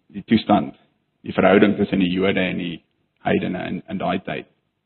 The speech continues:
dan dink ek aan Suid-Afrika, aan Suid-Afrika voor vierennegentig.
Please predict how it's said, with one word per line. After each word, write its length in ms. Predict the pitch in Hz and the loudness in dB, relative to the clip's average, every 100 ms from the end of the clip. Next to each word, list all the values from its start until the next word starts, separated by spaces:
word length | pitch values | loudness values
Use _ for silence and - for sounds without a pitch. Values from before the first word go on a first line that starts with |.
| _ _ _ _ _ _ _ | _ _ _ _ _ _ _
dan 140 | - 92 | -2 2
dink 200 | 98 101 | 2 0
ek 120 | 98 | -2
aan 100 | 95 | -6
Suid-Afrika, 720 | 95 - 95 95 95 92 - - _ _ _ _ - | -6 -2 -4 -4 -2 0 0 -4 _ _ _ _ 0
aan 200 | 117 104 | 4 4
Suid-Afrika 540 | 95 - 95 - 85 | 2 -2 -8 -6 -10
voor 240 | 85 107 95 | -6 -4 -4
vierennegentig. 840 | - 95 90 82 82 - - _ | -4 -4 -4 -6 -8 -14 -16 _